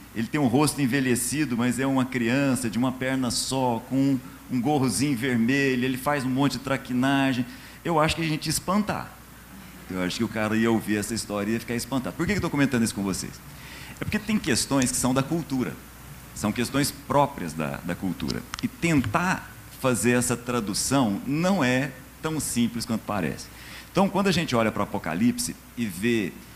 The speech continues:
aquelas imagens, elas são assustadoras num certo aspecto, elas são estranhas num certo sentido, pra nós. Para as pessoas que estavam lendo aquilo dali, não. Então, por exemplo, o que é uma besta? Uma besta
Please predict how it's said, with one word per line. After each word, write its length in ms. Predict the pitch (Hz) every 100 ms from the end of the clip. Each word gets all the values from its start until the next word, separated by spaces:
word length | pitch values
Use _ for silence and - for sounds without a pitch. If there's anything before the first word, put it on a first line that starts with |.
| -
aquelas 420 | 101 - 151 120
imagens, 600 | 101 87 123 90 82 73
elas 180 | 107 127
são 160 | - 151
assustadoras 840 | 180 131 - 92 87 87 139 101
num 140 | 87 92
certo 360 | 104 98 95
aspecto, 500 | 78 - 113 120 92
elas 140 | 101 95
são 140 | 123
estranhas 680 | 113 - - 127 143 110 82
num 160 | 98
certo 320 | 95 107 95 -
sentido, 400 | 90 80 147 - - - -
pra 160 | - 120
nós. 440 | 202 123 80 - - - - - - - - - -
Para 80 | 143
as 80 | 131
pessoas 380 | 139 170 196
que 60 | 175
estavam 440 | 143 117 95 101
lendo 320 | 101 117 101 87
aquilo 280 | - 104
dali, 300 | 85 82 107
não. 380 | 175 196 127 110 - - - - - - -
Então, 100 | -
por 140 | 123 151
exemplo, 400 | 135 110 87 - - - -
o 60 |
que 180 | 113 180
é 60 | 185
uma 120 | 180
besta? 600 | 107 123 104 - - 71 - - - - - - - - - -
Uma 140 | 135 143
besta 440 | 113 175 - 185